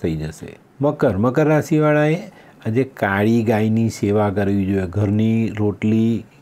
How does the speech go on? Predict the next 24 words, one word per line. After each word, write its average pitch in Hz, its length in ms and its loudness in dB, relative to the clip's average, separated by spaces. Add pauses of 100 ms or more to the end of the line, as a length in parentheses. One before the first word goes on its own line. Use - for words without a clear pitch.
ગોળ 110 380 0 (260)
આ 104 80 -2
ખવડાવવું 92 760 -2
જોઈએ, 78 360 -10 (180)
ખરેખર 120 460 0
ફાયદો 104 400 0
થાય. - 280 -10 (460)
શું 139 180 2
નથી 135 260 2
કરવાનું? 113 380 0
તો 107 80 -2
મિત્રો, 110 360 0
આજે 110 300 2
શેર, 104 380 0
સટ્ટા, 107 480 0
જુગાર 95 560 0 (500)
આમાં 110 440 0 (100)
કોઈ 127 260 2
પણ 123 300 0
જગ્યા 107 440 0
પર 104 220 -2
ભાગ 98 360 0
લેવાનો 92 560 -2
નથી. 95 360 -6